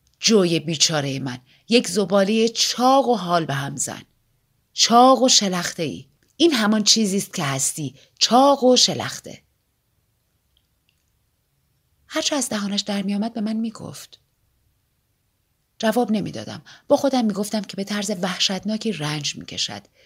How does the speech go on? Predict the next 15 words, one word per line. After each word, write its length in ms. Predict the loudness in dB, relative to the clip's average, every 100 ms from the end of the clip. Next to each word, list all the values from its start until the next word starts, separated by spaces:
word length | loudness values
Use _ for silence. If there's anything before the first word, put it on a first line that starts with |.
| _ _ _ _ _
که 100 | -2
مرگ 360 | 2 2 2 2
دخترک 520 | 0 -4 -4 -4 -6
کوچکمان 640 | -8 -4 -4 -2 -2 -2
داشت 300 | -2 -2 -4
دیوانه‌اش 580 | -4 -4 -4 -2 -2 -4
می‌کرد 280 | -6 -8 -4
و 40 | -2
این 160 | 0
دیوانگی‌اش 720 | 0 0 0 0 0 0 0 -2
را 160 | -4 -8 _
روی 180 | 0 0
من 200 | 2 -2
خالی 300 | -6 -10 -12
می‌کرد. 380 | -14 -16 -16